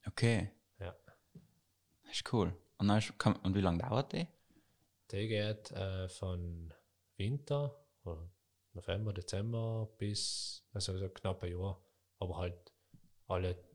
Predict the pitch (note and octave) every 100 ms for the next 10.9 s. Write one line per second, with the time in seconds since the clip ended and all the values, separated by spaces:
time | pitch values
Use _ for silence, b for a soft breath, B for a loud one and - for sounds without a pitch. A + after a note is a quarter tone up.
0 | - _ - G2+ G2+ G2+ F#2+ F2+ F2+ F2
1 | F#2+ G#2 G2+ E2+ E2+ - F2+ F2 F2+ E2+
2 | F#2 F#2 - F#2 F#2 F2+ F#2 F2+ F2 F#2
3 | - F2+ F2 F#2+ - _ - F2+ - _
4 | _ _ _ _ _ _ - D3 C#3 A#2+
5 | A#2+ A2+ - F#2 G2+ G#2 - - F#2+ -
6 | _ _ _ _ _ _ _ _ _ _
7 | _ _ _ _ _ _ - G2 G2 G2+
8 | F#2 F2 F2 F2+ F2+ F#2 - F#2 E2+ E2+
9 | - _ - B B B B B - F#2
10 | F#2+ F2+ F2 F2 - F#2 - F2+